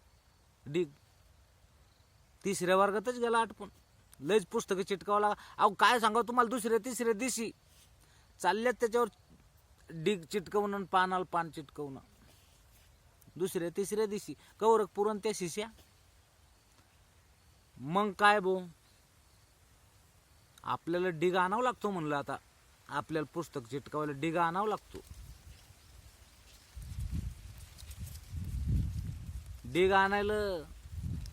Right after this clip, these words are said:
निघलो मग झाडं पाहत. झाडं कोण्या झाडाला असल, लिंब पाय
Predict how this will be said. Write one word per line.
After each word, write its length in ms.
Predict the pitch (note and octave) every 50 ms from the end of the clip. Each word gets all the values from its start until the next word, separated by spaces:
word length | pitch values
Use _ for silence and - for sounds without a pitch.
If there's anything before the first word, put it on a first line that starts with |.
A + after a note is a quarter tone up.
| - - - - - -
निघलो 380 | D#3+ F#3 G#3 G3+ G#3 G#3+ A3
मग 160 | A3 A#3 A3 G#3
झाडं 300 | E3+ D#3+ C#3 D3 D#3 D#3+
पाहत. 320 | - F#3 F#3 E3+ D3+ C3+ - - - - - - - - - - - - - - - - - - - - - - - - - - - - - - C3 A2
झाडं 400 | A#2+ C3 C3 C3+ D3 D#3+ D#3+ - - - - - - - - - - - - - - - - - - - -
कोण्या 240 | D#3+ E3+ E3+ D#3+ D#3
झाडाला 380 | D3 C3 A#2+ A#2+ C3 C#3 C#3+ D3
असल, 260 | D3+ - - B2 A2 - - - _ _ _ - - - - - _ -
लिंब 320 | - B2 C#3 D3+ D#3 D3 D#3+
पाय 500 | D3+ - E3 E3 E3 D#3+ D3+ C#3 B2+